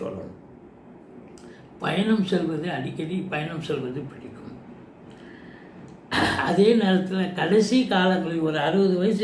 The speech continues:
எழுபது வயசு ஆயிடுச்சு ரோகிணியில பிறந்தவங்களுக்கு, உறவுகளை கண்டா பிடிக்காத மாதிரி ஆயிடும். உறவுகள் மீது கசப்பு ஏற்படும்.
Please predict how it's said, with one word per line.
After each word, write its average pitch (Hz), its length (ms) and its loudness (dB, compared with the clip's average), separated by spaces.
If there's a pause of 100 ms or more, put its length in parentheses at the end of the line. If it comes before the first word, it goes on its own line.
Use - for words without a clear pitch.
எழுபது 170 300 0
வயசு 196 280 0
ஆயிடுச்சு 175 360 0 (500)
ரோகிணியில 180 420 6 (100)
பிறந்தவங்களுக்கு, 160 640 -4 (560)
உறவுகளை 269 800 6
கண்டா 190 280 -2
பிடிக்காத 185 640 -4
மாதிரி 160 360 -4
ஆயிடும். 123 400 -10
உறவுகள் 202 560 4
மீது 190 340 0
கசப்பு 180 600 -2
ஏற்படும். - 500 -8